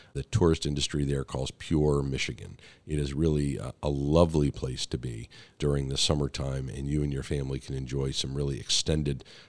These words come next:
time of beauty and rest and refreshment. There's a lot of great things online to check out if you just look at the, uh, tourism industry at Michigan,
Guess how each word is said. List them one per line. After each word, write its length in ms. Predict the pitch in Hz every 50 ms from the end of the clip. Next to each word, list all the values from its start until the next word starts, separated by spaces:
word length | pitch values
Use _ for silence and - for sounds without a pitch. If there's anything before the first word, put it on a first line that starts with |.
| _ _
time 440 | - - - 76 73 71 73 71 69
of 160 | 67 65 -
beauty 440 | - 76 73 73 69 69 69 67 57
and 200 | 62 64 64 65
rest 360 | 69 71 71 - - - - -
and 160 | - 67 65 65
refreshment. 640 | 67 65 - - 73 71 - - 69 64 - - - - - - - - _ -
There's 220 | 73 73 69 -
a 40 | 69
lot 220 | 71 78 76 73
of 100 | 71 62
great 220 | - 71 73 71 -
things 240 | - 71 67 64
online 420 | 71 67 65 65 65 65 69 67 65
to 80 | 62 65
check 300 | - - - 67 - 65
out 140 | 65 65 64
if 100 | - -
you 80 | -
just 220 | 62 - - - -
look 160 | - - -
at 140 | 123 - -
the, 240 | 127 127 127 127
uh, 60 | 120 120 - - - _ _ _
tourism 540 | - - - 78 73 73 71 64 69 65 64
industry 640 | 60 69 67 69 69 - - - 71 69 67 - -
at 220 | - 69 65 -
Michigan, 640 | - 135 135 147 - - 131 123 131 65 64 65